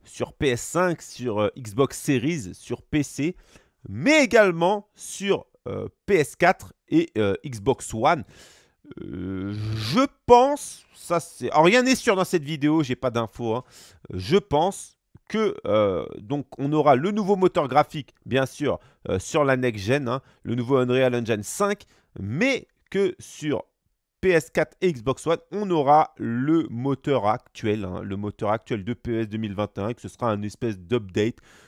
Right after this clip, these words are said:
Euh, je vois ça comme ça parce que pour moi, les, euh, les anciennes consoles ne peuvent pas faire tourner l'Unreal Engine cinq. Euh, donc voilà, on aura deux jeux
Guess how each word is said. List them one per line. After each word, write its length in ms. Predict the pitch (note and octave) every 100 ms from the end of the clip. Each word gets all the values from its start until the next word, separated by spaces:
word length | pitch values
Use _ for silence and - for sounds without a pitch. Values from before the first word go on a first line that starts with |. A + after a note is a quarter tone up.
| _ -
Euh, 320 | F#2 F#2 F2+
je 140 | G#2
vois 200 | A#2 B2+
ça 160 | A#2+ -
comme 220 | - B2
ça 140 | -
parce 200 | C#3+ A#2+
que 100 | -
pour 200 | C3 G#2
moi, 300 | G#2+ A#2 B2+ - _ _ -
les, 420 | G2 A2 A2+ G#2
euh, 300 | E2 E2+ F2 E2 - -
les 200 | G2 A#2+
anciennes 520 | C3+ - C#3+ C3 B2 A#2+ -
consoles 400 | C#3 B2+ E3+ E3
ne 80 | C#3
peuvent 240 | - -
pas 100 | D#3+
faire 240 | - D3+
tourner 320 | - C3 C3 C#3
l'Unreal 440 | A#2 G#2 A#2 A2
Engine 300 | G#2 G2+ G2
cinq. 420 | - - F2+ - _ - -
Euh, 180 | F#2 F2+
donc 240 | G2 F3+ C#3
voilà, 240 | C#3 C3
on 100 | D3+
aura 240 | A#2+ C#3+
deux 280 | B2+ D#3 F3
jeux 240 | C3 D3+